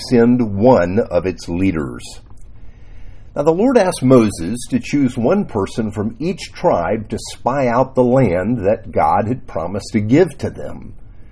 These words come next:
They knew where they were going, but their forefather Jacob left Canaan almost four hundred years before. Israel spent a long time in Egypt. They had no idea what to expect in taking possession of the land.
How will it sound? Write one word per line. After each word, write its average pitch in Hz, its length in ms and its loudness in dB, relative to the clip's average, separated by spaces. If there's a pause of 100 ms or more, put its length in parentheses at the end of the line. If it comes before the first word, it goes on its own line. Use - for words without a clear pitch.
(300)
They 151 160 6
knew 175 300 6
where 240 140 8
they 202 160 6
were 196 140 2
going, 156 600 2 (640)
but 123 160 0
their 170 140 2 (100)
forefather 196 560 4
Jacob 120 500 2
left 123 280 4
Canaan 131 420 2
almost 117 560 2 (220)
four 143 260 2
hundred 120 400 4
years 101 380 0
before. 87 720 -2 (540)
Israel 110 760 4 (380)
spent - 400 0
a 101 60 -2
long 104 500 2
time 90 300 -2
in 95 100 -2
Egypt. - 500 2 (640)
They 180 140 2
had 208 180 2
no 208 180 6
idea 147 600 4
what 117 380 0
to 120 120 2
expect - 720 -2
in 110 200 0
taking 107 500 -2
possession 85 520 0
of 85 140 -2
the 117 120 2
land. 135 520 -2